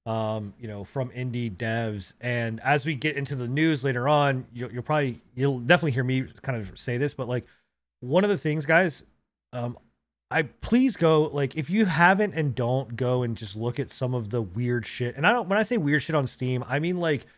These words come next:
not the fucking we-, like, the stuff that's,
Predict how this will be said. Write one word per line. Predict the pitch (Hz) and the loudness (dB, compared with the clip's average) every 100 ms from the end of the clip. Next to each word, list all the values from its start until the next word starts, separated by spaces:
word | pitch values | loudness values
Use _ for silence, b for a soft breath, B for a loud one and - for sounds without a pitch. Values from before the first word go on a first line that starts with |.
| b _ _ - - | b _ _ -10 4
not | 190 190 | 4 4
the | 190 | 2
fucking | - - 165 - 160 113 | 2 4 4 2 0 0
we-, | 139 | -2
like, | 143 143 131 | 2 2 2
the | - | -4
stuff | - 160 139 | 0 2 2
that's, | 143 120 - | 0 -2 -6